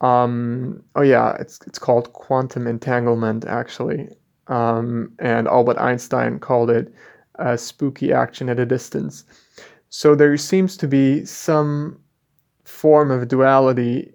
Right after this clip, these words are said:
even ingrained in the universal structure, which I find fascinating. And, uh, it seems like, you know, it seems like ancient cultures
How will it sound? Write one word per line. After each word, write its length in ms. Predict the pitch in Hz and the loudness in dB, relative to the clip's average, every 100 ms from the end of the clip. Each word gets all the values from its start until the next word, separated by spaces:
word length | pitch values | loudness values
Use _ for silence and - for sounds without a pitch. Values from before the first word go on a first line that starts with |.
| _ | _
even 260 | 196 135 127 | -8 -6 -4
ingrained 640 | 139 127 120 127 131 123 120 | -4 -4 -2 0 0 -4 -6
in 220 | 131 120 | -6 -6
the 80 | 117 | -4
universal 800 | 120 117 120 117 120 117 120 - | -4 2 2 2 0 0 -2 -10
structure, 760 | - - 123 - - 127 160 196 | -18 -6 -6 -4 -2 -2 -2 -12
which 160 | 202 | -6
I 80 | 147 | -6
find 280 | 135 131 139 | -4 -6 -6
fascinating. 720 | 135 127 - 131 127 123 127 | -2 -4 -4 -8 -4 -4 -4
And, 220 | 123 120 - - - - - _ _ _ - | -6 -6 -12 -20 -20 -20 -20 _ _ _ 0
uh, 200 | 147 143 | 4 4
it 120 | 143 | 0
seems 440 | - 160 220 208 | -2 -2 0 0
like, 240 | 156 151 156 | 0 0 -2
you 160 | 190 | -2
know, 160 | 170 135 | 0 0
it 180 | - - | -2 -6
seems 280 | - 196 160 | -2 0 0
like 160 | 127 | -2
ancient 380 | - 143 143 131 | -2 -4 -4 -8
cultures 760 | - 139 143 - 123 120 117 | -4 -4 -4 -2 -2 0 -4